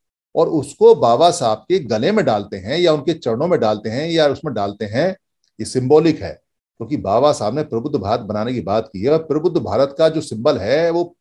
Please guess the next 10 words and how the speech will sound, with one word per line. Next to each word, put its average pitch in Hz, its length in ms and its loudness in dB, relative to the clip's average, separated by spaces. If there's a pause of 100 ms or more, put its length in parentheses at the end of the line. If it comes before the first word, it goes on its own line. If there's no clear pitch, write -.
(240)
वो 143 120 -8
पीपल 143 360 -4
की 196 120 -10
पत्तियां 208 400 0
हैं। 95 200 -8 (840)
तो 160 80 0
पीपल 156 540 -2
की 196 160 -6
पत्तियां 170 480 -2
तोड़िए 180 640 2